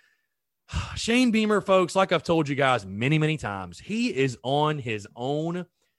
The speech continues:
schedule. So it's kind of a makeshift show today. Still got a lot to talk about, obviously, a lot to get into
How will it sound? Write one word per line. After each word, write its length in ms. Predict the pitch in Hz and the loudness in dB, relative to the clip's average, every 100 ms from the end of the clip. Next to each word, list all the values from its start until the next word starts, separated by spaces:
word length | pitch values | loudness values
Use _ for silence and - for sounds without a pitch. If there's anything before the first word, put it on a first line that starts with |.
| _ _ | _ _
schedule. 640 | - - 294 233 127 95 | -14 -6 -4 -4 -4 -6
So 200 | - 160 | 0 0
it's 120 | 165 | 2
kind 260 | - - 427 | 2 6 6
of 80 | 247 | 6
a 120 | 196 | 4
makeshift 680 | 180 202 214 185 214 214 | 4 2 0 -2 4 4
show 280 | - 190 185 | 4 4 4
today. 220 | 180 170 | 6 4
Still 200 | 175 403 | 4 4
got 100 | 403 | 4
a 40 | 240 | 6
lot 160 | 190 | 4
to 60 | 139 | 2
talk 220 | 151 135 | 0 0
about, 140 | 120 117 | 2 2
obviously, 320 | 120 135 185 | 2 0 2
a 20 | |
lot 180 | 165 160 | 2 2
to 60 | |
get 120 | 135 135 | -2 -4
into 380 | 123 131 135 | -4 -4 -4